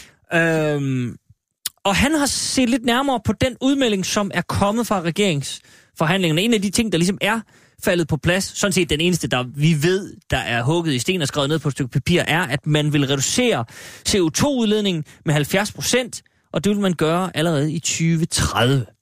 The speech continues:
Det er et meget ambitiøst mål, øh, som blandt andet indebærer, at man har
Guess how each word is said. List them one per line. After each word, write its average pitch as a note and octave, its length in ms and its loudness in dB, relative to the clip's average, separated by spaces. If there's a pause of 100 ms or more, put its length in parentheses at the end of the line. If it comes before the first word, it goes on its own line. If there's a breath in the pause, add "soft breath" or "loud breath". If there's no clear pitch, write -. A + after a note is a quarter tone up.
(200)
Det B2+ 60 -2
er A#2 40 -2
et A#2 40 -4
meget A3+ 200 2
ambitiøst A3+ 400 0
mål, A3+ 280 0 (520 soft breath)
øh, E3 160 2
som E3+ 160 0
blandt D#3+ 220 0
andet G#3+ 180 2
indebærer, D#3+ 460 0
at - 180 -6
man B2+ 160 0
har E3+ 380 0